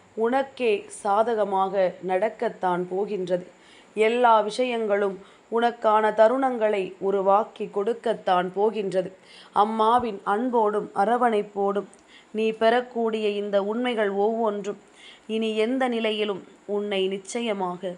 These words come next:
சந்தோஷப்படுத்தும் என்பதனை நீ தெரிந்து கொண்டால் அது போதும். எல்லாவற்றையும் கடந்து உனக்கு வேண்டிய உண்மைகளை நீ நிச்சயமாக என்னவென்று தெரிந்து கொள்ள வேண்டும்.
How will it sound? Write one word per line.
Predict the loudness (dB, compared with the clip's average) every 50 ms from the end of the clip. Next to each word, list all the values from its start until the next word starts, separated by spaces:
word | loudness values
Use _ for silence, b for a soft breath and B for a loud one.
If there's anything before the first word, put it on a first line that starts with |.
| b b b b b b b 0
சந்தோஷப்படுத்தும் | 0 0 0 0 -2 -4 0 2 2 2 0 -2 -4 -4 -2 0 0 2 2 0 -4 -2 -4 -4 -2 -2
என்பதனை | -2 -4 -2 2 2 4 4 4 2 0 -4 -6 -8 -10
நீ | -6 -6 -6 -6 -4
தெரிந்து | -4 -4 -4 -2 -2 -4 -4 -4 -2
கொண்டால் | -4 -4 -2 0 2 2 2 2 2
அது | 0 -2 -4 -4
போதும். | -4 -2 0 0 0 -2 -6 -10 B B B B B B B B B _
எல்லாவற்றையும் | -4 -2 0 2 4 6 6 6 6 4 0 -4 -4 -2 -2 -2 -2 -4 0
கடந்து | 2 2 2 4 2 2 0 -2 -4 -6 -12 -20 -20 _ _ _ -4
உனக்கு | -2 0 2 0 0 -2 -4 -4 0
வேண்டிய | 0 0 0 0 -2 -2 -2 0 0 0
உண்மைகளை | 0 0 0 0 0 2 2 2 2 2 -2 -4 b b b b b b b
நீ | -4 -2 0 0 0
நிச்சயமாக | -2 -4 -4 -2 -2 0 2 2 2 4 4 4 4 4 4 2 2 2 -2 -6
என்னவென்று | -6 -4 -4 -2 -2 -2 -2 -2 -2 -4 -4 -4 -4 -6 -6 -4
தெரிந்து | -4 -4 -2 -2 -2 -2 -4 -4
கொள்ள | -2 -2 -2 0 0 0
வேண்டும். | 0 0 -2 -2 -4 -6 -10